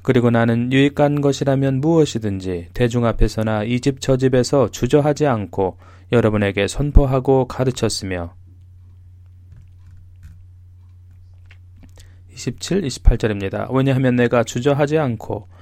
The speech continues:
하나님의 모든 의결을 여러분에게 선포하였기 때문입니다. 성령께서 여러분을 온 양떼의 감독들로 세우셨으니, 여러분은 여러분 자신과 온 양떼를 위해 스스로 조심하여 하나님께서 자신의 피로 사오신 하나님의 교회를 목양하십시오.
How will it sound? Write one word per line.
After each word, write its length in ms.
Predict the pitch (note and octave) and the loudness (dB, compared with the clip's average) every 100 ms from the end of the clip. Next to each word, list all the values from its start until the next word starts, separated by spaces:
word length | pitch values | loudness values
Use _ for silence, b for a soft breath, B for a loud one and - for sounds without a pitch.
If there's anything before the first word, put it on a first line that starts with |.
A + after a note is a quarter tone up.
| b b | b b
하나님의 400 | - A#2+ A2 A2 | -2 0 0 0
모든 340 | A2 A#2+ C3+ C#3+ | 2 2 2 2
의결을 680 | C#3 D#3+ D#3 A#2 C3+ A#2+ G#2 | 2 0 2 2 2 2 4
여러분에게 480 | B2 B2 A2+ A2 G#2+ | 4 4 4 2 0
선포하였기 640 | - E3 - D#3+ D3 D3 | -2 0 2 2 0 -2
때문입니다. 680 | D#3+ D3+ A#2 G2 F#2+ G2 F#2 b b b b | 0 0 0 -2 -2 -2 -4 b b b b
성령께서 640 | - A#2+ A#2 A2+ A#2 B2+ A#2+ | -2 0 2 0 0 4 4
여러분을 320 | B2+ C3+ C#3 | 6 4 2
온 280 | C3 D3 D3 | 0 0 2
양떼의 560 | C#3 C#3+ D3+ C#3 C#3+ | 2 2 4 6 4
감독들로 680 | C#3 D3 D#3+ E3 - E3 E3 | 2 0 0 0 2 6 6
세우셨으니, 880 | D3+ - D3+ C3 G#2+ - G#2 F#2+ F2 b b b b - | 6 2 0 0 -4 -4 -8 -6 -6 b b b b 0
여러분은 340 | A#2+ A#2 A#2 | 4 4 4
여러분 260 | A#2+ B2 C#3+ | 4 4 4
자신과 440 | C#3+ C#3+ D3 D3 | 4 4 2 4
온 240 | B2+ D3+ C#3 | 4 4 2
양떼를 480 | C#3+ D#3+ E3+ D3+ A#2+ | 2 2 2 4 4
위해 340 | A2 A2+ A2 | 4 2 2
스스로 360 | - B2+ C#3 C3 | 0 0 2 4
조심하여 680 | D3+ D#3 C#3 G#2+ G2+ G2+ b b b | 2 4 4 4 4 0 b b b
하나님께서 480 | - A#2 A2 G#2 A2 | -2 0 0 -2 -4
자신의 440 | G#2 A#2 - C3 B2 | -2 -2 0 -2 0
피로 220 | F3 F3 | 0 0
사오신 480 | - F3 E3 F3+ E3 | 2 4 4 0 -4
하나님의 480 | G3 G3+ F#3 E3+ | 0 2 2 2
교회를 520 | C3 A2+ A2 G#2+ G#2 A2 | 2 2 2 2 0 0
목양하십시오. 1040 | A#2 A#2+ C#3 C3 G#2+ G2 - G#2 F#2+ F#2 | 0 2 2 0 -2 -6 -6 -2 -2 -2